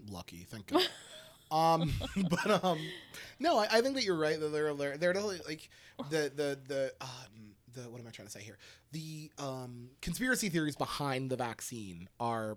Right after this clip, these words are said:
Speaker 1: prevalent and h-, harmful, and you still have, like, prominent people out there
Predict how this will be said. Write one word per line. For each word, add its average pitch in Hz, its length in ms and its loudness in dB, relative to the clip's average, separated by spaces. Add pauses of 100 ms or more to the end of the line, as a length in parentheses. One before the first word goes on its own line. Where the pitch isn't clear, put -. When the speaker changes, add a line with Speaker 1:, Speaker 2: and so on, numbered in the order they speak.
Speaker 1:
prevalent 120 640 -2
and 107 300 -4
h-, 101 40 -10 (280)
harmful, 113 680 0 (260)
and 143 140 -2
you 160 80 0
still 165 220 0
have, 143 340 0
like, 123 340 -6 (380)
prominent 151 460 6
people 139 440 0
out 127 260 2
there 120 380 0